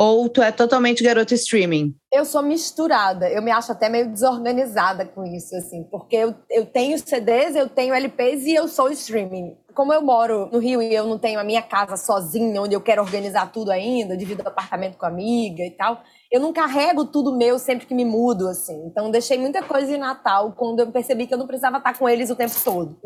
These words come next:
Speaker 2: Mas a gente tem uma coleção de L P em casa, em Natal. E eu tenho muitos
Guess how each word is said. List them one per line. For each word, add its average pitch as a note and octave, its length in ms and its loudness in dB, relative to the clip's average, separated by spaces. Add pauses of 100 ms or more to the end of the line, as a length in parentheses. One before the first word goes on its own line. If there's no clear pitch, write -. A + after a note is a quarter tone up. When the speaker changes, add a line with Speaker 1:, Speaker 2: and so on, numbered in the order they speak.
(100)
Speaker 2:
Mas G#3+ 720 0
a F3+ 40 -4
gente A#3 120 2
tem B3 100 2
uma A#3 140 0
coleção A#3+ 480 0
de A3+ 60 0
L A#3 120 2
P A3+ 160 -4
em G3+ 120 -6
casa, G#3+ 340 0
em G3+ 60 -2
Natal. F#3+ 540 0 (320)
E G#3+ 160 0
eu C4 60 4
tenho D4+ 180 0
muitos E4 320 2